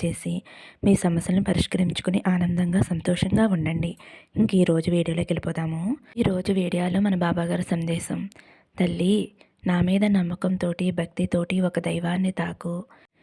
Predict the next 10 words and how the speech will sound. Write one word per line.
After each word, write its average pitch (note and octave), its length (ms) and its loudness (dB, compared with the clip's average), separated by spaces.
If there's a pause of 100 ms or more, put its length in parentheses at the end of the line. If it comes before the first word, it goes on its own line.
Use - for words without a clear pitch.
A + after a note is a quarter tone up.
(260)
రేపటి G3 420 2
కల్లా F3+ 380 2
నీ F#3+ 180 2
కోరిక F#3 420 0
నెరవేరుతుంది F3+ 720 0
తల్లి E3+ 440 0
అని F3+ 100 2
అయితే F3 200 0
మన F3 160 -2
బాబాగారు E3 800 -2